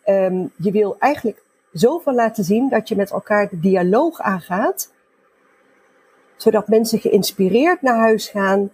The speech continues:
met het idee, ja, maar er zit wel iets in wat ik zelf al kan doen. We hebben hier een, ehm, heel mooi paviljoen van de Wolunie, waar je kunt zien hoe wol, eh, op basis van, eh, zon, energie en water gekleurd wordt.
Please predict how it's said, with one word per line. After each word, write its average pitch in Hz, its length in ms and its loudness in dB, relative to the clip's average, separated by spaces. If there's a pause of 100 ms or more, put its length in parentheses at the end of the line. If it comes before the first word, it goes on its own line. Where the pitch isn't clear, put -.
(240)
met 196 140 -2
het - 140 -4
idee, 190 340 0
ja, 175 100 0
maar 170 180 -2
er 180 60 -4
zit 196 220 0
wel 208 300 0
iets - 200 -8
in 185 200 -2
wat 180 160 -2
ik 170 100 -10
zelf 302 460 0
al 147 160 -8
kan 156 220 -2
doen. 139 380 -4 (840)
We 175 80 -8
hebben 180 240 0
hier 175 180 2
een, 175 180 0
ehm, 165 360 0 (380)
heel 226 280 4
mooi 196 180 2
paviljoen 180 500 0
van 180 140 0
de 180 80 0
Wolunie, 269 720 2 (320)
waar 175 320 2
je 180 340 2 (120)
kunt 185 220 0
zien 208 320 0
hoe 185 300 0
wol, 190 460 2
eh, 180 280 2
op 180 140 -2
basis 185 340 0
van, 170 300 2
eh, 170 160 0
zon, 202 380 0
energie 170 500 -2
en 165 120 -2
water 170 360 0
gekleurd 247 440 -4
wordt. 175 440 -6